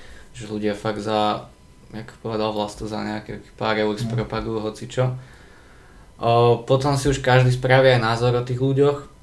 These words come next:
Speaker 1: Vás teda človek nemôže mať negatívny názor a ešte k tým sociálnym sieťam, tak ja nepoznám veľa ľudí, čo keď vás označia kdesi, keď máte zápas, alebo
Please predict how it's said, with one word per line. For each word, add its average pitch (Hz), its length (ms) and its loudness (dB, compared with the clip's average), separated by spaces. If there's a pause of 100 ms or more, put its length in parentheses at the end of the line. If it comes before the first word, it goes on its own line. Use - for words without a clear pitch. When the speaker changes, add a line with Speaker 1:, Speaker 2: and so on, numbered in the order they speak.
(120)
Speaker 1:
Vás 110 260 -8
teda 120 160 0
človek 123 280 0
nemôže 113 400 -4
mať 123 240 0
negatívny 123 360 0
názor 123 320 0
a 110 160 -4
ešte 113 240 -6
k - 120 -8
tým 123 80 0
sociálnym 123 520 -2
sieťam, 120 520 -4 (480)
tak 110 160 -6
ja 120 280 4
nepoznám 123 680 2
veľa 120 320 2
ľudí, 117 240 -4
čo 120 160 -6
keď - 360 -8
vás 113 280 -2
označia 117 480 -4
kdesi, 120 360 -4
keď 127 160 -6
máte 117 280 -6
zápas, 123 440 0
alebo 107 560 -2